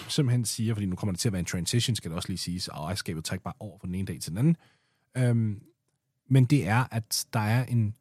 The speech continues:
en, en villighed til at sige, "Vi betaler regningen. Vi går ind og betaler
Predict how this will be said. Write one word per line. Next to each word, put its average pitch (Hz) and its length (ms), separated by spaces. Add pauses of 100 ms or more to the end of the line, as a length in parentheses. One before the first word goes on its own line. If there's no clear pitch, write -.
(520)
en, 120 180
en 110 300
villighed 127 420
til 120 300
at 120 120
sige, 104 320 (240)
"Vi 98 220
betaler - 440
regningen. 165 380 (180)
Vi 113 180
går 123 160
ind 123 160
og 113 80
betaler 120 400